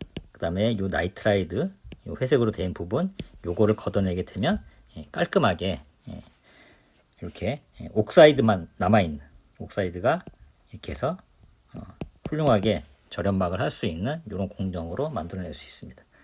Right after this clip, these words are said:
요게 이제 에스티아이라고 하는, 예,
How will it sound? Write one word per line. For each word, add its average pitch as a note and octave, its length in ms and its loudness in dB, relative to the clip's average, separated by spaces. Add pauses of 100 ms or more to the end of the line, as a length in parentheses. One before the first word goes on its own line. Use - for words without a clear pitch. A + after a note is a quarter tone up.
(420)
요게 E3+ 500 4
이제 F2 180 -8
에스티아이라고 F#2 760 -2
하는, A#2+ 280 -4 (520)
예, D#2+ 220 -14